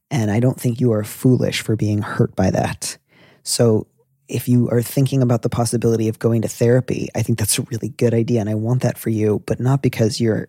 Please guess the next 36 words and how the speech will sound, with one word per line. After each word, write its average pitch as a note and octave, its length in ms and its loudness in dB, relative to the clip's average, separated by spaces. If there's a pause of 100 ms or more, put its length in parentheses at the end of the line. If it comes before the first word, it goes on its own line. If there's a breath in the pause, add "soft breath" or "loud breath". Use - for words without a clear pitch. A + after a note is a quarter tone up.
an G#2 120 -2 (100)
idiot B2+ 500 2 (460 loud breath)
for B2 80 0
having A2+ 260 2
loved A2 400 0
your A2+ 120 0
husband - 540 0
or A2 80 -2
having A2+ 280 0
been G#2+ 140 0
hurt - 360 0
by G#2+ 140 0
the A2 100 0
ways A#2+ 300 -2
in A2+ 160 -4
which - 500 -2
he - 380 0
abruptly A2 580 -2
changed G#2+ 420 -2
the A2+ 80 0
way G2+ 140 2
that - 140 -6
he - 100 -4
treated - 480 0
you. - 260 -8 (600 loud breath)
That's B2 240 0
on B2+ 140 0
him, C3+ 300 2
not A2+ 180 -4
on A2 120 -4
you. C3+ 200 2
He D#3+ 220 0
did D3 160 2
something A#2+ 440 -2
really B2+ 260 2
cruel. - 640 -4